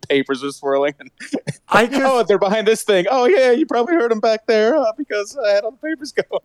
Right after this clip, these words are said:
Speaker 1: <laughs>
Speaker 2: I, I just loved the, "Oh, I, I, I, I, I wasn't in, in, in, introduced in the beginning, but, but here I am. I'm, I'm Papers. I can find any paper anywhere." And it was just, like, the dumb,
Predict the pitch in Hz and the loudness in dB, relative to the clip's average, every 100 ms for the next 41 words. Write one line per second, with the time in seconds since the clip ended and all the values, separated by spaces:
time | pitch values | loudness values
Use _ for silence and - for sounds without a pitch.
0 | _ 180 - - 196 214 208 214 233 208 | _ -20 -12 0 6 6 6 4 2 -2
1 | 190 208 202 196 196 190 170 - - - | 6 6 6 2 6 8 6 -4 -18 4
2 | 240 254 240 233 226 226 214 233 214 240 | 10 12 12 10 8 4 4 2 4 2
3 | 226 240 233 - - 247 262 226 247 240 | 4 0 0 -8 2 6 6 6 -2 -2
4 | 233 233 214 226 233 226 220 226 202 214 | -2 -2 -2 -4 -2 -2 -2 -4 -4 -2
5 | 208 226 214 214 226 247 247 240 226 220 | 4 6 6 4 6 10 12 10 10 6
6 | 208 208 240 254 214 196 240 226 208 233 | 4 0 6 6 6 4 4 4 6 8
7 | 233 233 247 190 226 240 220 214 208 220 | 10 8 6 6 6 6 6 6 6 4
8 | 220 202 190 175 170 202 214 240 180 247 | 4 4 6 6 6 4 4 0 -2 -4
9 | 233 214 196 - - - - _ 247 247 | 2 4 4 2 -16 -20 -20 _ 6 6
10 | 175 - 254 247 240 | 6 0 6 8 8